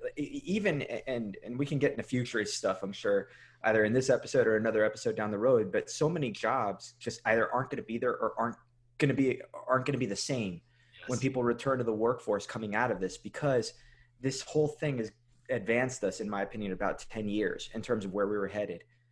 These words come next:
Speaker 2: Yeah.
Speaker 1: Just kinda coming out of it, both in the church and outside of the church. Like, everybody is
Speaker 2: Hundred percent.
Speaker 1: saying, "Oh man, we're not gonna be the same coming back into this," in the
Speaker 2: Yep.
Speaker 1: sense of now we've got new digital avenues, we've got new ways of doing this.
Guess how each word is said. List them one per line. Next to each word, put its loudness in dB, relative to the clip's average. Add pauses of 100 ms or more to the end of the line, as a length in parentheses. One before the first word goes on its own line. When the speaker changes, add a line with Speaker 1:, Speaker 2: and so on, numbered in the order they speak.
Speaker 2:
Yeah. -8 (520)
Speaker 1:
Just -4
kinda -4
coming -6
out -4
of -6
it, -16 (460)
both 4
in 0
the 2
church 2
and -2
outside 0
of -4
the -8
church. -10
Like, -4
everybody 2
is 0
Speaker 2:
Hundred -
percent. -
Speaker 1:
saying, 0
"Oh 0
man, -2
we're -2
not -2
gonna -6
be -4
the -4
same -4
coming -6
back 0
into -6
this," -8 (380)
in -2
the 0
Speaker 2:
Yep. 0
Speaker 1:
sense -6
of -2
now 0
we've 0
got 2
new 0
digital -2
avenues, 0
we've -6
got -4
new -4
ways -2
of -14
doing -4
this. -12